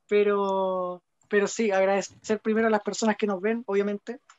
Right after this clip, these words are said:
y bueno, incentivar a que si les gusta el contenido y compartirlo y, y dar, y darnos sus opiniones al respecto. Yo creo que todo comentario es positivo para seguir avanzando de la mejor manera posible. Así que bueno, y agradecido de nuevo,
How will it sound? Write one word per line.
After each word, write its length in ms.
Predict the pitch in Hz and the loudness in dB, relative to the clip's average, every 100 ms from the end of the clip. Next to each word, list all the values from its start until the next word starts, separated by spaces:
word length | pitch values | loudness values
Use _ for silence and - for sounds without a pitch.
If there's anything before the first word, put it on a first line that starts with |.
| - - - _ | -20 -20 -20 _
y 200 | 180 175 | -10 -4
bueno, 180 | 196 233 | 0 0
incentivar 540 | 185 202 185 190 208 | 0 -4 -6 -2 0
a 100 | 220 | 0
que 600 | 202 208 202 196 190 180 175 | -2 -2 0 -2 -6 -8 -8
si 160 | - | -8
les 100 | 180 | -6
gusta 240 | 175 214 214 | -4 -2 -2
el 60 | |
contenido 640 | 214 202 196 208 226 220 214 | -2 -4 -2 -2 0 0 0
y 80 | |
compartirlo 1040 | - 180 170 - 233 226 220 220 220 214 208 | -2 -8 -8 -4 -4 -2 0 0 -2 -4 -6
y, 340 | 180 180 190 | -10 -12 -8
y 60 | 185 | -2
dar, 160 | 214 220 | -2 0
y 80 | |
darnos 280 | 202 262 277 | 0 2 -2
sus 120 | 269 226 | 0 0
opiniones 520 | 220 196 220 254 214 | 0 0 -2 0 0
al 80 | 220 | 0
respecto. 560 | 190 - 240 - 170 _ - - - _ - | -4 -10 -12 -10 -20 _ -20 -20 -20 _ -12
Yo 120 | 190 | -4
creo 200 | 202 202 | -2 -2
que 80 | 196 | -2
todo 640 | 202 208 214 233 233 226 | -2 0 0 0 2 0
comentario 400 | 220 220 220 226 | -2 -4 -2 -4
es 60 | - | -4
positivo 580 | 226 214 226 240 240 226 | -6 -6 -6 -4 -4 -4
para 160 | 208 | -6
seguir 320 | - 208 214 | -6 -6 -2
avanzando 640 | 220 202 - 240 240 233 220 | -2 -2 -4 -6 -4 -4 -4
de 80 | 196 | -4
la 80 | |
mejor 260 | 190 - 220 | -6 -4 -2
manera 300 | 220 220 202 | -2 -4 -6
posible. 440 | 180 - 208 160 160 | -8 -8 -8 -10 -20
Así 180 | 185 | -20
que 80 | 180 | -10
bueno, 200 | 196 175 | -10 -8
y 80 | 175 | -6
agradecido 520 | 185 185 190 226 226 | -6 -6 -4 -2 0
de 80 | 220 | 0
nuevo, 320 | 226 240 226 | 0 -2 -4